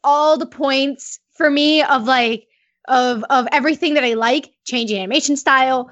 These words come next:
uh, self, like, referential humor. Like, I just, and, like, nods to things. I just, it's everything. It's perfect. I love that episode. Um, and number three, this is hot take alert. I think this is gonna be something that is underappreciated, but I adore.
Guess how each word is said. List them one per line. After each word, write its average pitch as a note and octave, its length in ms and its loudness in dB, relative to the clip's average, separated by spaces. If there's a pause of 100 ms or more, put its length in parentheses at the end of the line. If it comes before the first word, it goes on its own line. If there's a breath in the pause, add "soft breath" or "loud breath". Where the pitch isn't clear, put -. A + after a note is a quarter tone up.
(120)
uh, A3+ 160 0
self, A#3 360 -2
like, C4 160 0
referential C4 640 -2
humor. E4 300 2
Like, C#4+ 180 0
I D4 120 2
just, D#4 220 -4
and, C4+ 200 -4
like, B3 180 -4
nods D4 400 0
to B3+ 80 -18
things. F4 300 -4
I D4+ 80 0
just, D#4 200 -6
it's C4+ 160 -4
everything. C4 400 0
It's A#3+ 100 -10
perfect. A#3+ 420 -4
I - 100 -6
love G#3+ 180 -4
that G#3+ 180 -4
episode. G3+ 400 -8 (520 loud breath)
Um, C4 400 2 (100)
and B3+ 80 0
number G4 180 2
three, D4+ 560 0 (760)
this F#4 240 0
is F#4+ 300 0 (1080)
hot - 260 -4
take C4 300 -2
alert. G#3+ 340 -6
I D4+ 140 2
think A4 360 0
this E4+ 180 0
is F4 120 -2
gonna D#4+ 200 2
be D#4+ 120 0
something D#4+ 280 -2
that C4 220 -2 (120)
is B3+ 220 -2
underappreciated, F#4 880 2
but B3+ 120 2
I B3+ 140 4
adore. B3 520 2